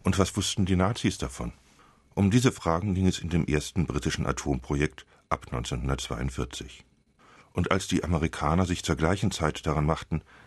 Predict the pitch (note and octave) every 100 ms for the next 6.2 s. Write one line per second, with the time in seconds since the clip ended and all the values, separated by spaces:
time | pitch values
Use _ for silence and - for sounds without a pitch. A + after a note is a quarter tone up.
0 | - C2+ F#2+ - - D2 C2+ C2 C2+ C#2+
1 | C2 C#2 C#2 - D2 D#2 E2+ F#2+ G2 -
2 | - - - - - - B2 A#2 F#2+ F2+
3 | - A2 - - D#2+ - D2 C2+ - D#2
4 | D2+ - C#2+ D2 C#2 C#2 - - C#2 C#2+
5 | D#2 D2 C#2+ C#2 C2+ - B1+ C2 - F2
6 | - -